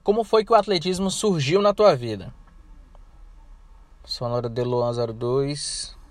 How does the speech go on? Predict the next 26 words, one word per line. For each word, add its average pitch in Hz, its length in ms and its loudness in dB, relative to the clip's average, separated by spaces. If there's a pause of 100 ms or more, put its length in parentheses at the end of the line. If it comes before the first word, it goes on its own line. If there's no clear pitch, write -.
(1120)
Você 147 200 0
já 175 100 6
disputou 170 480 2
aí 160 260 4
várias 151 300 4
competições 143 540 -2
nacionais. 131 800 0 (1000)
Você 139 200 0
já 170 100 4
disputa 170 460 0
aí 160 240 0
competições 156 520 -4
nacionais 151 500 2
há 165 40 6
alguns 156 340 0
anos. 107 400 -4 (400)
Qual 170 180 8
foi 190 160 4
a 180 40 8
competição 180 560 0
mais 202 340 2
marcante 175 540 0
até 160 220 2
hoje 139 200 0
pra 127 140 0
você? 120 360 -4